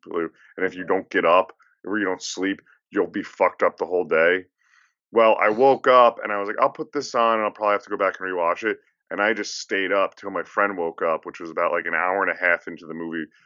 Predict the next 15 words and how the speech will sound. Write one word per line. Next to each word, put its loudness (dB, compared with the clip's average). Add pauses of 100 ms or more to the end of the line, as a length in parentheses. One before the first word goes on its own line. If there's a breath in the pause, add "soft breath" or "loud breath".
(120)
about 4
till -6
when 0
he -4
get, 0
saw 0
his, -4
um, -2 (800)
uh, 2 (500)
after 0
the -8
dance 0
number -8
and -12
s-, -18